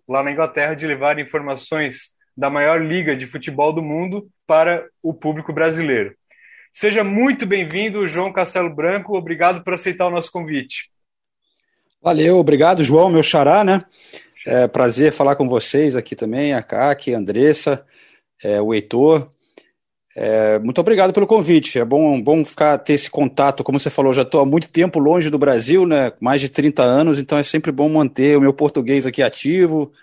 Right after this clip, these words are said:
Speaker 2: falar com o pessoal, <laughs> ter uma conversa com, com o pessoal aí no Brasil pra eu não ficar, não inglesar demais.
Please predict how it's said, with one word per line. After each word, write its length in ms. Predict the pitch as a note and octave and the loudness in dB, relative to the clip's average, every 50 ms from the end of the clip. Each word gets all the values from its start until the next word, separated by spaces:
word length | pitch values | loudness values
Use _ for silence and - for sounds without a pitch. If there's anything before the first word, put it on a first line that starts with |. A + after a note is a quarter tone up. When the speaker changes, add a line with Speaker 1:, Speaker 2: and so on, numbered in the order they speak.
| _ _ _ _ | _ _ _ _
Speaker 2:
falar 280 | - C3 C3 C#3+ C#3 | -4 -2 0 0 0
com 80 | - - | -2 -2
o 20 | |
pessoal, 480 | - C#3+ C3 - - C3+ B2+ C#3 C3 A2+ | -2 -2 -2 -2 -2 -2 0 0 0 0
<laughs> 0 | |
ter 100 | - D3 | 0 -2
uma 140 | C3+ C#3+ C#3 | 0 -2 -2
conversa 480 | - C#3 B2+ A#2 C3+ C3+ C#3 - C#3 | -2 -2 -2 0 0 -2 -2 -2 -8
com, 220 | - - C3+ B2 A2+ | -8 -8 -8 -8 -8
com 100 | - C3 | -10 -12
o 40 | |
pessoal 360 | - C#3 C3 - - A#2+ A#2+ A#2+ | -8 -8 -8 -6 -6 -4 -4 -4
aí 80 | B2 | -4
no 60 | B2+ | -4
Brasil 340 | A#2+ B2+ B2 A2 A2 B2+ C3+ | -4 -4 -4 -2 -2 -4 -4
pra 100 | - D3 | -2 0
eu 160 | D3+ D3 C#3 - _ _ _ _ _ _ _ _ - | -2 -2 -2 -4 _ _ _ _ _ _ _ _ -10
não 140 | C3 D3 C#3 | -8 -8 -8
ficar, 380 | - - - C#3+ C#3+ D3 D3+ | -8 -4 -2 0 2 2 2
não 100 | C3+ D3 | 2 0
inglesar 460 | E3 E3 D#3+ E3 D#3+ C#3+ C3 D#3 E3 E3 | 0 0 2 2 2 4 4 2 2 2
demais. 500 | E3+ D#3+ C#3+ C#3 C3+ A#2 - - - | 2 2 2 4 4 2 0 -2 -12